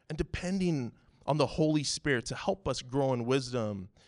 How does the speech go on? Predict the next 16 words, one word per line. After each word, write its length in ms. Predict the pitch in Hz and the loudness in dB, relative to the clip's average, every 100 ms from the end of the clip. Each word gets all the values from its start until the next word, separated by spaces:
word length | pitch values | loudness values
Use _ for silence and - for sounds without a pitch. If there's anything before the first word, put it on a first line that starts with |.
| _ | _
and 160 | - 120 | -8 -2
being 240 | 147 185 | 2 4
able 160 | 196 190 | 4 4
to 100 | 175 | 4
notice 520 | 147 151 190 160 - | 6 8 8 8 2
what 140 | 131 131 | 0 0
he's 200 | 123 113 | -2 0
doing 360 | 127 139 123 | 2 4 2
in 180 | - 113 | 0 -2
our 100 | 107 | -2
lives, 800 | 107 107 110 - - - - - _ _ _ _ _ | -2 -4 -6 -10 -18 -20 -20 -20 _ _ _ _ _
shining 540 | - - 147 170 170 170 | -8 -2 0 0 -2 -2
a 80 | 135 | -2
light 420 | 123 127 127 - - | 2 0 0 -4 -8
on 140 | 123 | -8
his 300 | 147 427 339 | 0 0 -2